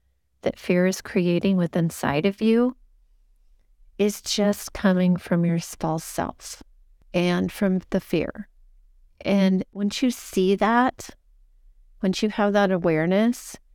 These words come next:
you can more easily return to your true divine self that knows that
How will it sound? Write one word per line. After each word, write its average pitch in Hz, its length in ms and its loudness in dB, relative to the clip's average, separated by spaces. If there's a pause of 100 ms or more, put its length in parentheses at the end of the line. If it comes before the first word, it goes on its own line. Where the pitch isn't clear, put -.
(140)
you 190 120 0
can 202 180 -4
more 196 180 2
easily 226 420 2
return 185 720 2
to - 220 0
your 175 380 2
true 190 760 2 (560)
divine 185 600 4
self 165 460 -2
that - 160 2
knows 185 760 2
that - 180 -2